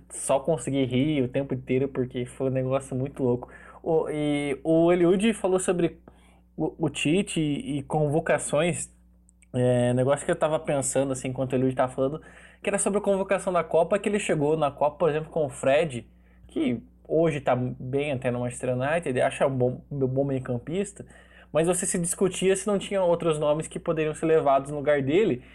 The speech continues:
e ele não chegou no auge da sua forma física, assim como o Thiago Silva não chegou, outros nomes, agora não vou lembrar de todos, que não chegaram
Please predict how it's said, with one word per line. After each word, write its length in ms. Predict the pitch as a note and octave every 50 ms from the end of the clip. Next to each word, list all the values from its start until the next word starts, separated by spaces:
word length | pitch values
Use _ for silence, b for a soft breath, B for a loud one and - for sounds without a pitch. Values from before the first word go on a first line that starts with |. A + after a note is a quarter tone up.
| B B B -
e 240 | G3+ G#3 A#3+ C#4 D#4+
ele 240 | E3+ F3+ F#3+ G#3
não 200 | G3+ G3+ G#3 A3+
chegou 420 | A#3 - - A#3+ F#3+ D#3 D#3 F#3+ A3+
no 100 | A#3+ A3 F#3+
auge 200 | E3 D#3+ D#3 D3+
da 80 | D3+ D3
sua 180 | - - C#3
forma 280 | B2+ - C#3 C#3 C3+ B2+
física, 400 | B2+ - C3 A#2+ A2+ A#2 - C#3+
assim 180 | C3 - G3+
como 160 | G3 A3 G3+ F#3+
o 20 |
Thiago 260 | F3 - F3 E3+ D#3
Silva 300 | - - - E3 D#3 D#3
não 100 | D3+ C#3+
chegou, 440 | C#3 - E3 C3+ B2+ C#3 D#3+ D#3+ B B B B B B B B -
outros 380 | F3 F#3 F#3 F#3+ G3 F3 D3+
nomes, 420 | D3 D3 D3+ E3 F3 D3+ B2+ B2 C3+
agora 300 | B2 B2 A#2+ C3 C3+ C#3+
não 80 | C#3+
vou 80 | C#3 C3+
lembrar 280 | C#3 C3 B2+ B2 B2
de 100 | A#2+ A#2
todos, 560 | - - - C3+ E3+ F#3 E3 C3 A#2 - - B B B B B B B
que 80 | - D3
não 160 | E3 F3 F3+
chegaram 720 | F3 - F#3 D#3+ C3+ C#3 C#3+ D#3 C#3+ E3 F#3+ F#3+ F#3